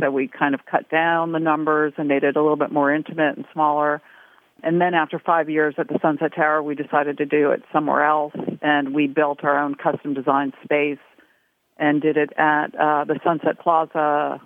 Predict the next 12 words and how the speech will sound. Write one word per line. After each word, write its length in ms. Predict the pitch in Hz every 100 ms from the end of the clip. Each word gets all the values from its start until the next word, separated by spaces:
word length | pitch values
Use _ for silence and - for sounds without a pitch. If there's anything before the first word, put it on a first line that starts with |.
| _
the 400 | 160 147 147 143 - _ _ _
parking 340 | 196 190 180
lot 160 | 156 151
behind 300 | 156 160 156
the 60 | 147
Sunset 360 | 160 151 156 -
Plaza. 580 | 170 160 147 139 151 165 _ _ _ _ _ _
And 240 | 165 160 160
then 180 | 156 156
we 140 | 156
moved 340 | 156 151 147 - - -
to 500 | 147 147 147 139